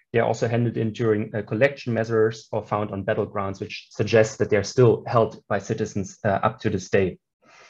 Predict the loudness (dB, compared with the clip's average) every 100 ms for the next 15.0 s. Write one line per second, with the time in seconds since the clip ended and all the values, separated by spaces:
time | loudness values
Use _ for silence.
0 | -20 2 6 8 8 6 4 2 2 0
1 | 2 4 4 4 2 0 0 0 2 2
2 | 2 2 4 4 2 0 -6 -8 0 2
3 | 2 2 -4 -4 -4 -4 -4 -2 -2 -4
4 | -6 -4 0 0 -2 -4 2 2 2 -2
5 | -2 -6 -6 -8 -4 -2 0 0 0 0
6 | 0 -4 -4 -4 -2 -4 -6 -6 0 2
7 | 2 0 2 2 0 -6 -10 -8 0 2
8 | 2 -2 -10 -6 -6 -6 -6 0 2 2
9 | 0 -12 _ -6 -2 -2 0 -2 -6 -16
10 | _ _ _ _ _ _ _ -8 -4 0
11 | 2 2 0 2 0 0 -6 _ -2 -2
12 | -2 0 2 2 0 -2 0 -2 -2 -12
13 | _ -8 -6 -8 2 4 6 2 2 -2
14 | -2 -2 -2 0 -2 0 4 4 2